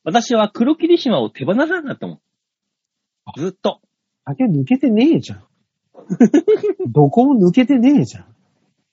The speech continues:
Speaker 1: もう、熱で頭フワンフワンしてるから、
Speaker 2: うん。
Speaker 1: 飲んでも飲んでも酔わねえんだよ。<laughs> もう。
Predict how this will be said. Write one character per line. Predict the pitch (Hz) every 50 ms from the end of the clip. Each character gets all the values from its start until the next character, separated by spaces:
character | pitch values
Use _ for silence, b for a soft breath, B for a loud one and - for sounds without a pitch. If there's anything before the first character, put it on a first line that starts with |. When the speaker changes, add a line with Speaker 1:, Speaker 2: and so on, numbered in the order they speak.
| _ _ _ _ _ _ _ _ _ _ _ _
Speaker 1:
も | - 135 143 170 120 92 85 _ _ _ _ _ _ _ _ _ _
う、 | - 139
熱 | 160 165 160 - - 285
で | 302 208 165
頭 | - - 160 269 269 233 151 127
フ | - - 170
ワ | 185 226 302
ン | 330
フ | - 349
ワ | 339 285
ン | 180 131
し | 113 -
て | 135 113
る | 113
か | 104 104
ら、 | 92 92 90 82 - _ _ _ _ _ -
Speaker 2:
う | 131 127 123 110 143
ん。 |
Speaker 1:
飲 | 214 311 370 359
ん |
で | 240 175
も | 139 127 120
飲 | 139 175 185
ん | 151
で | 135 120
も | 113 117 110 95 - _ _ _ _ _ -
酔 | 131 139
わ | 185 269 392
ね | 392 254
え | 147
ん | 113 95
だ | 85 175
よ。 | 175 _ _ _ _ _ _ _
<laughs> | - - - - _ -
も | 196 156 156 170 143 113 -
う。 | -